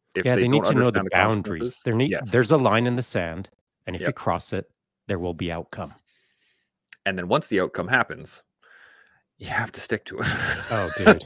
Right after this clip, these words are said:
Speaker 1: <laughs> Right?
Speaker 2: And that's, that's where the weak parenting comes in.
Speaker 1: Yeah.
Speaker 2: It, it's, it's, "Oh, my life would be so much easier if I just folded on this moment." Fold.
Speaker 1: Mm-hmm. Yep.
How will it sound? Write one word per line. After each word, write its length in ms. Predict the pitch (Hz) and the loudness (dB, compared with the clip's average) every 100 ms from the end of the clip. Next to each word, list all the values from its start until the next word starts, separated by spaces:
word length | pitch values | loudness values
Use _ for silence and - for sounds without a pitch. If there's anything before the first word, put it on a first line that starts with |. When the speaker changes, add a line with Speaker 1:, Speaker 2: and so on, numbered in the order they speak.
| 202 | 4
Speaker 1:
<laughs> 200 | - 185 | 8 6
Right? 140 | 170 170 | 6 4
Speaker 2:
And 180 | 135 127 | 6 6
that's, 320 | 139 - - 151 | 6 4 -8 2
that's 280 | 135 - | 4 4
where 200 | 127 123 | 4 4
the 100 | 143 | 4
weak 340 | 107 104 127 - | 0 -2 -6 -8
parenting 600 | 104 104 117 - 101 85 | -4 -2 -2 -2 -4 -4
comes 360 | - 85 80 87 | -4 -4 -4 -8
in. 200 | 80 80 _ _ - | -8 -10 _ _ -8
Speaker 1:
Yeah. 160 | - - _ - | -8 -8 _ 0
Speaker 2:
It, 180 | 117 | 0
it's, 320 | 120 110 - - | 2 -2 -6 -6
it's, 220 | 107 - - | -6 -6 -12
"Oh, 160 | - 110 | -10 -8
my 140 | 117 | -6
life 240 | 107 120 - | -4 -6 -6
would 100 | 120 | -8
be 80 | 110 | -6
so 260 | - 120 | -6 -4
much 300 | 123 110 - | -4 -6 -8
easier 340 | 123 117 117 101 | -8 -8 -8 -10
if 160 | - | -10
I 60 | 123 | -10
just 240 | 127 - | -8 -8
folded 580 | - - 113 113 117 104 | -8 -2 0 0 -2 -2
on 140 | 98 | -2
this 280 | 101 101 - | -2 -6 -4
moment." 440 | 110 98 95 90 - - 104 | -2 -2 -2 -6 -10 -10 -2
Fold. 380 | 101 78 82 95 | 0 0 -2 -4
Speaker 1:
Mm-hmm. 180 | 101 101 _ _ _ - | -6 -10 _ _ _ -8
Yep. 160 | 90 - | -4 -4